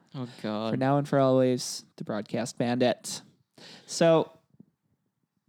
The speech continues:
Speaker 2: I mean, that doesn't narrow it down at all. Apparently, they're teasing some kind of a,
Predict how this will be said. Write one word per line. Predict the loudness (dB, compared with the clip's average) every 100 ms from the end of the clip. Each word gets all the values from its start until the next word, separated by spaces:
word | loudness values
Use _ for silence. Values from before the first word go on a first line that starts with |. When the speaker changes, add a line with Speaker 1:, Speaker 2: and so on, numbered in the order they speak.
| _ _ _ _ _ 2
Speaker 2:
I |
mean, | 4 4
that | 2 2
doesn't | 4 4
narrow | 4 4 4
it | 4
down | 2 4 4
at |
all. | 4 4 0 -4 -8
Apparently, | -2 0 2 2 2 0 -2
they're | -4
teasing | -4 -2 0 2 2 0
some | 0 0 0
kind | -2 -2
of | 0
a, | 0 -2